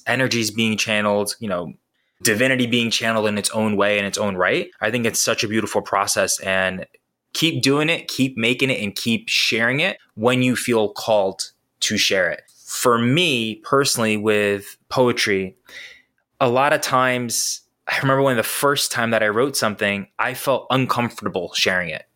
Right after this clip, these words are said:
I was like, "Ah, you know, I don't want this to be judged, and, ah, my ego, like, I don't want my ego to be hurt or harmed in any way, and, ah, just, I can't do it. I'm uncomfortable with it." So I just bit the bullet, and honestly, I just, I f-, used Blurb.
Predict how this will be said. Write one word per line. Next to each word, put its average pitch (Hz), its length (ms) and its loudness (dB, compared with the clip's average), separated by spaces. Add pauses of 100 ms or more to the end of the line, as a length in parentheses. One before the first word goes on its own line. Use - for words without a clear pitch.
(300)
I 127 100 2
was 117 120 2
like, 117 200 -2
"Ah, 143 360 0
you 127 120 0
know, 135 120 4
I 127 100 2
don't 120 100 0
want 120 200 0
this 110 160 -2
to - 140 -8
be 85 320 -12
judged, 131 540 2
and, 107 240 -4
ah, - 260 -2 (640)
my 110 160 0
ego, 147 280 2
like, 117 140 2
I 117 100 0
don't 127 100 2
want 131 120 2
my 123 180 -2
ego 156 340 0
to 139 120 0
be 123 160 -2
hurt 151 440 0
or 123 140 2
harmed 156 440 0
in 135 120 0
any 131 220 -2
way, 143 380 2
and, 117 280 -4
ah, - 220 -4
just, - 240 -4
I - 60 -10
can't 107 340 -6
do 139 180 2
it. 127 100 2
I'm 98 120 -4
uncomfortable 120 520 0
with 120 140 2
it." 120 220 2 (360)
So 120 460 2
I 131 60 -4
just - 260 0
bit 196 140 2
the 143 80 2
bullet, 113 400 2
and 104 100 2
honestly, 120 400 2
I 107 140 0
just, 110 640 -2 (200)
I 101 100 0
f-, - 180 -10
used 117 420 2
Blurb. 123 360 2